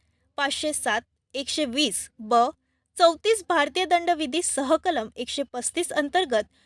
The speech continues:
गुन्हे दाखल करून आरोपीच्या शोधात रवाना झाले. यात रात्री शोधमोहीम राबवून पोलिसांनी आरोपी उज्ज्वल चव्हाण, आरोपी आकाश सुरोशे या दोघांना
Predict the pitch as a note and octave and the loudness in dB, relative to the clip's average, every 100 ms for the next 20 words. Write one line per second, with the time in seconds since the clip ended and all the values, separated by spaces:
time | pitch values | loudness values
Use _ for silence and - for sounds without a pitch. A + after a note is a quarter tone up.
0 | _ C4+ E4+ F#4+ A#4 A4 G#4+ G#4+ - E4+ | _ -2 0 4 6 4 4 0 2 0
1 | F#4 - C4 C4+ D4 D4 D#4+ - F4 B3 | 0 2 4 2 0 2 2 2 2 2
2 | A#3+ C4 C#4+ F#4+ D4 G#3+ A#3 G#3+ F#3+ _ | 2 0 0 0 -2 -4 -4 -6 -10 _
3 | _ _ _ _ C#4 D#4+ F4 E4 D4+ A4 | _ _ _ _ 2 2 4 2 2 2
4 | D#4 - F4+ E4+ G4+ A4+ G#4 G#4+ A4+ E4 | 0 0 2 4 4 4 2 0 2 2
5 | C4+ E4 F4+ C#4 C4 D4 F4+ F4+ B3 - | 2 -2 -4 -8 -6 -4 -2 -2 -4 -2
6 | B3 B3 B3+ D4 - C4 A#3+ C4+ B3 B3+ | 0 0 -2 -6 -10 -6 2 2 2 -2
7 | D4 F4 G#3 - _ _ _ C4+ D4 E4 | 0 -2 -4 -8 _ _ _ 0 2 2
8 | F#4 - B3 B3+ C4+ D4 - B3 A#3+ C#4 | 0 -2 -4 0 0 0 -4 0 2 2
9 | C#4+ F#4 _ _ _ D#4 D4+ D4+ D4+ G#4 | -4 -6 _ _ _ -2 2 2 6 6
10 | G#4+ | 6